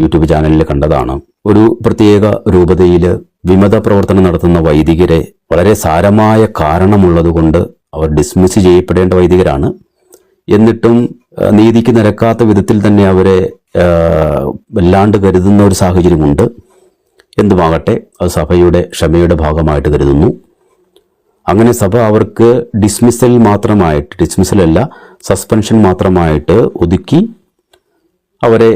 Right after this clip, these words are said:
ഏതാനും പേരെ സസ്പെൻഡ് ചെയ്ത് വിട്ടിരിക്കുകയാണ്. അവർക്ക് പ്രൈവറ്റ് കുർബാന അർപ്പിക്കാൻ മാത്രമേ അനുവാദമുള്ളൂ. കോൺസെലിബ്രേറ്റ് ചെയ്യാനായിട്ട് മറ്റു അച്ഛന്മാരുടെ കുർബാനയിൽ പങ്കുകൊണ്ട്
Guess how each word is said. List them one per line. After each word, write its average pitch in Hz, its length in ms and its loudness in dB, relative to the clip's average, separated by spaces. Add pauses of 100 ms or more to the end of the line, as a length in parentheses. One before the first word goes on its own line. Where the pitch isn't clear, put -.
(100)
ഏതാനും 101 320 2
പേരെ 95 340 2
സസ്പെൻഡ് 95 800 -2 (140)
ചെയ്ത് 87 340 2 (120)
വിട്ടിരിക്കുകയാണ്. 78 560 -2 (340)
അവർക്ക് 85 340 -2
പ്രൈവറ്റ് 87 460 0
കുർബാന 95 360 0
അർപ്പിക്കാൻ 82 400 -2
മാത്രമേ 92 400 0
അനുവാദമുള്ളൂ. 92 560 0 (1160)
കോൺസെലിബ്രേറ്റ് 92 560 0
ചെയ്യാനായിട്ട് 87 380 0
മറ്റു 80 300 0
അച്ഛന്മാരുടെ 90 500 0
കുർബാനയിൽ 90 520 2
പങ്കുകൊണ്ട് 92 600 0